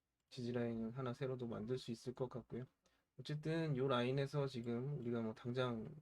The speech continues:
매수 관점으로 볼 수는 없지만, 이게 꼬리를 달고 위로,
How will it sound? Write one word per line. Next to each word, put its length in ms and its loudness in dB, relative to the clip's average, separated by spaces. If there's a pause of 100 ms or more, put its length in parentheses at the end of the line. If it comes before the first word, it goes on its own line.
(120)
매수 260 -2
관점으로 440 0
볼 180 -2
수는 240 0
없지만, 480 0 (640)
이게 260 -2
꼬리를 440 4
달고 360 2
위로, 440 2